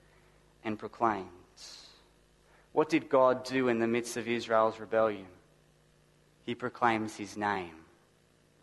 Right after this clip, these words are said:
Israel has declared who they are, rebellious, iniquitous. God says, "I am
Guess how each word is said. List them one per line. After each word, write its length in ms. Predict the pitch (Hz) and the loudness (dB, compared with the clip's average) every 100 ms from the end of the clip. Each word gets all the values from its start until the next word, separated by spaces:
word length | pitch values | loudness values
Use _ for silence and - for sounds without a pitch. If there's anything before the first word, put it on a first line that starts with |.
| _ _ _ _ _ _ _ _ - | _ _ _ _ _ _ _ _ -2
Israel 580 | 127 120 131 135 135 127 | 0 2 4 6 6 4
has 140 | 117 | -2
declared 520 | - - - 127 120 | -8 -8 0 2 0
who 180 | - 113 | -2 -4
they 340 | 113 120 123 | 2 4 4
are, 260 | 104 98 92 - _ _ | 2 0 -4 -14 _ _
rebellious, 1120 | 113 110 101 120 117 95 90 - - - - - _ _ _ _ _ _ _ _ - | -2 0 2 2 2 -4 -10 -10 -10 -10 -16 -20 _ _ _ _ _ _ _ _ -6
iniquitous. 1080 | 117 131 - 110 98 90 - - - - - - _ _ - - - - _ | -2 -2 -4 -12 -12 -10 -8 -8 -10 -14 -20 -20 _ _ -20 -20 -20 -20 _
God 200 | 127 123 117 | 2 4 4
says, 380 | - 113 - - - | 0 0 -2 -6 2
"I 400 | 117 123 127 131 - | 6 6 4 0 -2
am 360 | 110 107 110 | 0 0 -4